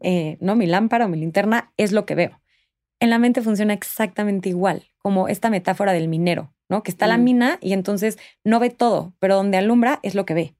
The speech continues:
Speaker 1: Eso es mindfulness, ¿no? Como llevar a mi cerebro a que vea lo que yo quiero que vea. Entonces es tan ilustrativo el decir aquí y aquí doy el paso, aquí y aquí doy el paso,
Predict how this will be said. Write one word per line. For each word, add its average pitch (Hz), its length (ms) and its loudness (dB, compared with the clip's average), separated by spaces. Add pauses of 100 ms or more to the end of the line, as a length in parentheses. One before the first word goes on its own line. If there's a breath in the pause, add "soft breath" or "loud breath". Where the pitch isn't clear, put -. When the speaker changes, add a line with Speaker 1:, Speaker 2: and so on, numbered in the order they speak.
(360)
Speaker 1:
Eso 254 320 2
es 170 120 0
mindfulness, 175 540 -6
¿no? 196 160 -2 (320 loud breath)
Como 202 220 2
llevar 214 300 2
a 269 60 2
mi 247 120 2
cerebro 190 540 0
a 190 120 -10
que 190 140 -2
vea 208 220 2
lo 233 120 0
que - 120 -10
yo 175 100 -2
quiero 185 200 -4
que - 100 -6
vea. 165 240 -4 (340)
Entonces 240 280 2
es 254 160 -2
tan 262 160 2
ilustrativo 202 580 0
el 202 60 2
decir 180 360 -2
aquí 226 380 0
y 190 100 -2
aquí 185 180 0
doy 208 100 2
el 180 120 0
paso, 180 280 -2
aquí 208 300 -4
y - 120 -2
aquí 185 180 -2
doy 190 100 2
el 165 100 0
paso, 175 220 -4